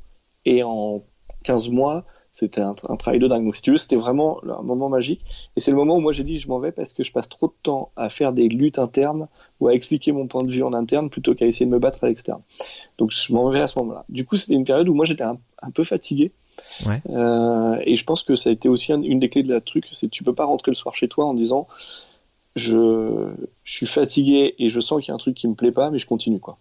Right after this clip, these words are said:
Speaker 1: Donc ça, ça a été
Speaker 2: Ah.
Speaker 1: un, un élément de contexte. Ce qui fait que il y a un moment aussi où nous, les erreurs, une des erreurs qu'on a faites, c'est que je pense là, aujourd'hui, avec cinq ans de recul,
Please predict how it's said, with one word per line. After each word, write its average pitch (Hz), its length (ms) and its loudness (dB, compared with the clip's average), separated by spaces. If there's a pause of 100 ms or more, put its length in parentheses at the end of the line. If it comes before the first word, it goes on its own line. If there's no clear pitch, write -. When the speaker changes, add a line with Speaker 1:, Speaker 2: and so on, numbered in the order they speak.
(140)
Speaker 1:
Donc 107 220 -8
ça, - 160 2
ça - 140 0
a - 20 4
été 110 80 0 (120)
Speaker 2:
Ah. 120 260 4
Speaker 1:
un, 107 180 2
un 123 140 2
élément 127 320 4
de 127 60 -4
contexte. - 400 -8 (480)
Ce - 120 -14
qui 143 160 -2
fait 180 240 0
que 131 280 2 (480)
il 135 60 -6
y 135 40 -2
a 131 80 -2
un - 20 0
moment 139 300 0
aussi 160 320 -2
où 156 160 0
nous, 147 160 4
les 131 260 2
erreurs, 151 380 2 (240)
une 151 160 -4
des 131 160 2
erreurs 175 260 2
qu'on 82 120 -2
a 135 80 0
faites, - 180 0
c'est - 160 -12
que 117 120 2 (800)
je - 100 -8
pense 180 260 0
là, 151 160 4
aujourd'hui, 143 360 2
avec 143 120 0
cinq - 220 -6
ans 151 60 -2
de 135 60 -2
recul, 160 440 0